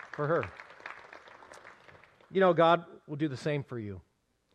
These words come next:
He blesses the home of the righteous. He blesses those who say, "I am going to serve the Lord." And let me just say this to those of you, as I, it's funny, as, as I get more gray hair, I'm more sensitive to folks that are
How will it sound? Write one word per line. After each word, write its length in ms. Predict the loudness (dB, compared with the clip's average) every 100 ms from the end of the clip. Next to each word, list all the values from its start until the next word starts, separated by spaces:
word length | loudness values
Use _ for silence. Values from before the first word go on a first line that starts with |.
| _ _ -10
He 120 | -8
blesses 580 | -2 0 0 -2 -10 -10
the 80 | -12
home 280 | -8 -8
of 60 | -8
the 80 | -6
righteous. 300 | -8 -10 -8
He 100 | -8
blesses 480 | 0 0 -2 -8 -4
those 260 | -4 -4
who 140 | -8 -6
say, 320 | -2 -2 -4 _ _ _ _ -2
"I 180 | 0 2
am 140 | 0
going 220 | -2 -4
to 80 | -6
serve 300 | -8 -6 -6
the 80 | -4
Lord." 160 | -6
And 80 | -2
let 120 | -4
me 80 | -4
just 200 | -10 -4
say 140 | 0 2
this 260 | 0 -2 _ -20 _
to 80 | 2
those 260 | 6 6 4
of 100 | 0
you, 140 | 6
as 160 | 6 6
I, 120 | 4
it's 360 | 4 0 -4 -2
funny, 260 | 0 4
as, 220 | 2 0 -8
as 140 | -4
I 100 | -2
get 160 | -2 -2
more 180 | -2 0
gray 260 | 2 4
hair, 360 | 4 4 2 -4 _ _ _ _ _ _ _ _ _ _ _ _ _ _ -2
I'm 140 | 0
more 200 | 2 2
sensitive 580 | 2 0 0 -2 -4 -4
to 240 | -4 -4 -6 _ -2
folks 440 | 0 0 -6 -18 _ _ _ _ 0
that 220 | 2 4
are 280 | 4 0